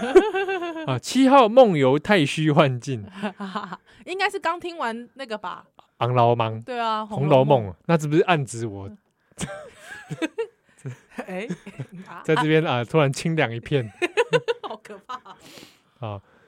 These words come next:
Speaker 1: 还有我看看哈，掀开无双杀一波。三国无双吧？
Speaker 2: 三国无双。
Speaker 1: 哇，好久没玩三国无双。
Speaker 2: 嗯。
Speaker 1: 啊，也有听友说原谅他一次，<laughs> 原谅宜兰听友，宜兰听友一次。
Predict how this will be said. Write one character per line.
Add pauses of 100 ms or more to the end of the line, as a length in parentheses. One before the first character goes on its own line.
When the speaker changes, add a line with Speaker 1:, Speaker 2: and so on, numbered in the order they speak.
(160)
Speaker 1:
还
有
我
看
看
哈， (400)
掀
开
无
双
杀
一
波。 (1040)
三
国
无
双
吧？
Speaker 2:
三
国
无
双。
Speaker 1:
哇，
好
久
没
玩
三
国
无
双。
Speaker 2:
嗯。 (480)
Speaker 1:
啊，
也
有
听
友
说
原
谅
他
一
次， (500)
<laughs>
原
谅 (100)
宜
兰
听
友，
宜
兰
听
友
一
次。